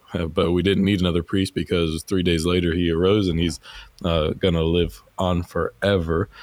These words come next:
And, and so he now, because he lives forever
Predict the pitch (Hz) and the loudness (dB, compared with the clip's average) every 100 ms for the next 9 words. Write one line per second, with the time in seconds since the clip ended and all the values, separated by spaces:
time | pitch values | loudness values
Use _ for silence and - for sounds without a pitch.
0 | - - 104 95 82 78 73 - - - | -20 -6 0 2 2 0 -2 -8 -12 -12
1 | - - - - - _ _ - 110 - | -14 -20 -20 -20 -20 _ _ 0 2 4
2 | 143 123 113 110 107 104 101 113 104 101 | 4 4 4 4 6 4 4 2 2 4
3 | 120 107 113 107 - - 143 143 123 151 | 2 2 2 0 0 2 4 6 4 4
4 | 151 - - _ _ - 110 101 101 104 | 0 -4 -10 _ _ 0 2 4 4 2
5 | 101 - 101 90 87 82 98 123 | 0 -2 0 2 0 0 -2 -2